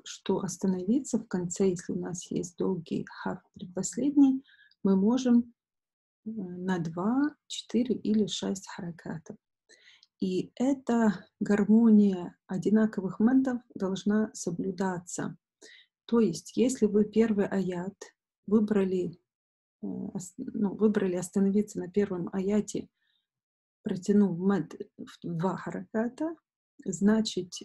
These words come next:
такую же остановку вам следует выбирать, если вы останавливаетесь в каком-либо другом месте, в котором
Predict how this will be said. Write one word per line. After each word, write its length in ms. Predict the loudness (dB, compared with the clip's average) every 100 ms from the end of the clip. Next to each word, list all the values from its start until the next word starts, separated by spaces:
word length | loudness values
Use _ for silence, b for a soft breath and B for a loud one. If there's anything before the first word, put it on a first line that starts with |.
| -18 -8
такую 400 | -6 -4 0 2
же 120 | 0
остановку 760 | -6 -8 -4 -2 -2 -2 -6 -4 -4
вам 180 | -6
следует 680 | -6 -6 -4 -2 -4 -8 _ _ _ _ _ _
выбирать, 760 | -6 -2 -2 -2 -2 -4 -8 -18 _ -10
если 440 | -2 0 0 -4
вы 380 | -6 0 0 0 -4 _ _ _ _ _ _ _ -12 -8
останавливаетесь 1200 | -8 -6 -4 -4 -2 0 0 0 -2 -4 -6 -10 b b b _
в 40 | -6
каком-либо 800 | -6 2 4 4 2 0 -2
другом 480 | 0 0 2 2 2
месте, 400 | -2 -2 -2 -4
в 100 | -6
котором 600 | -6 -8 -4 0 0 0